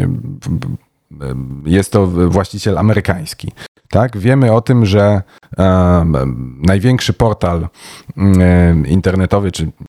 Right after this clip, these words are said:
wi-, jeden z wiodących portali internetowych w Polsce, portal Onet, należy do, e, koncernu, e, Ringier Axel Springer, który jest, e, koncernem, em, em, niemiecko-szwajcarsko z pewną, e,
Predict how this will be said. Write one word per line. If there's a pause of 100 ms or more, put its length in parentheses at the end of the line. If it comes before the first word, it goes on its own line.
(140)
wi-,
jeden
z
wiodących
portali
internetowych
w
Polsce,
portal
Onet, (300)
należy
do, (400)
e,
koncernu, (400)
e,
Ringier
Axel
Springer,
który
jest,
e,
koncernem,
em,
em, (320)
niemiecko-szwajcarsko
z
pewną,
e,